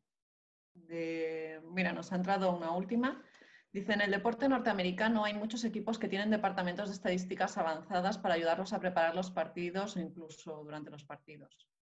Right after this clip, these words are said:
Hago un apunte de que aquí también. <laughs>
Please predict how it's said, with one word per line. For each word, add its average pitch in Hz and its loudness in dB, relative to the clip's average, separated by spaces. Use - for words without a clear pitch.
Hago 170 -2
un 170 -2
apunte 165 -2
de 165 2
que 147 -10
aquí 147 -6
también. 151 0
<laughs> - 0